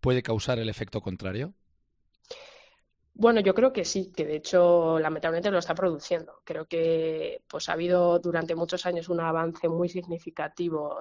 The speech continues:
Speaker 2: eh, pues, tanto por parte del sector público regulando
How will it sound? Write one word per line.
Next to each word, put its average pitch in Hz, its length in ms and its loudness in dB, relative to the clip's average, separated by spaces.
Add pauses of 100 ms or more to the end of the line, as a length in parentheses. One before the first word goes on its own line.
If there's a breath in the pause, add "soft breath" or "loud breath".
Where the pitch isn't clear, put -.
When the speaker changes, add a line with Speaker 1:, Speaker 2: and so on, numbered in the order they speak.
Speaker 2:
eh, 143 580 -14 (220)
pues, - 160 -12
tanto 160 260 -6
por - 220 -10
parte 175 240 4
del 180 80 2
sector 175 420 -2
público 170 440 -2
regulando 156 800 -4